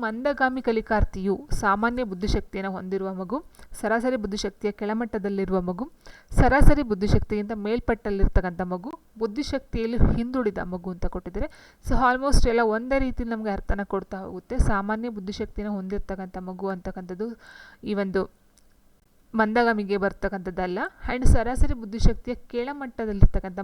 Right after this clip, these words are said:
ಮಗು ಏನಿದೆಯೋ, ಇದು ಮಂದಗಾಮಿಯ ಕಲಿಕಾರ್ಥಿ ಅಂತಕ್ಕಂಥ ಮಕ್-, ಮಗುವಿಗೆ ಸೇರ್ಕೊಳ್ತಕ್ಕಂಥದ್ದು. ಸರಾಸರಿ ಬುದ್ಧಿಶಕ್ತಿಯ ಕೆಳಮಟ್ಟದಲ್ಲಿರ್ತಕ್ಕಂಥ ಮಗುನ ನಾವು ಮಂದಗಾಮಿ ಕಲಿಕೆ ಅಂತ ಹೇಳ್ತೀವಿ. And ನೆಕ್ಸ್ಟ್,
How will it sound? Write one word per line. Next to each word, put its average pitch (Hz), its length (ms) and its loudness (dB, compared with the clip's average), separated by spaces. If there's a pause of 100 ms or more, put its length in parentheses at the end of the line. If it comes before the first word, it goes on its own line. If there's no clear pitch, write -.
ಮಗು 190 180 -4
ಏನಿದೆಯೋ, 190 440 -8 (140)
ಇದು 220 120 -12
ಮಂದಗಾಮಿಯ 202 760 -10
ಕಲಿಕಾರ್ಥಿ 185 580 -14
ಅಂತಕ್ಕಂಥ 180 320 -18
ಮಕ್-, 175 420 -20
ಮಗುವಿಗೆ 190 380 -12 (160)
ಸೇರ್ಕೊಳ್ತಕ್ಕಂಥದ್ದು. 175 800 -16 (520)
ಸರಾಸರಿ 214 460 -2
ಬುದ್ಧಿಶಕ್ತಿಯ 202 640 -10
ಕೆಳಮಟ್ಟದಲ್ಲಿರ್ತಕ್ಕಂಥ 208 1120 -8
ಮಗುನ 180 300 -12
ನಾವು 185 200 -14
ಮಂದಗಾಮಿ 202 680 -10
ಕಲಿಕೆ 175 400 -12
ಅಂತ 165 140 -18 (120)
ಹೇಳ್ತೀವಿ. 165 360 -20 (1400)
And 277 160 -6
ನೆಕ್ಸ್ಟ್, 262 260 -6